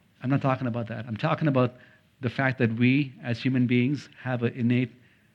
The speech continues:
ability to love and care for yourself. When you're hungry, you go to the fridge, right? When you're thirsty, you get water to drink. When you're cold, you get a jacket on. When you're sick,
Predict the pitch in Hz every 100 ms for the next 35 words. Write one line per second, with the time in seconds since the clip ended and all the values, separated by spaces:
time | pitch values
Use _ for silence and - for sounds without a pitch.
0 | _ _ _ _ 123 113 131 135 160 165
1 | - _ _ _ _ _ _ - 117 117
2 | 123 139 - _ _ _ _ _ 117 110
3 | - 117 113 107 98 101 90 - _ _
4 | _ _ _ _ _ _ - 120 117 131
5 | 131 160 127 _ _ _ _ _ _ 113
6 | 110 120 120 113 147 - - - _ -
7 | 156 151 _ _ _ _ _ 120 113 131
8 | 120 - 127 123 113 117 113 113 113 117
9 | 110 113 98 - _ _ _ _ _ _
10 | _ _ 131 117 113 127 131 139 123 120
11 | 113 117 117 123 110 98 92 - _ _
12 | _ _ _ _ - 117 113 - 143 -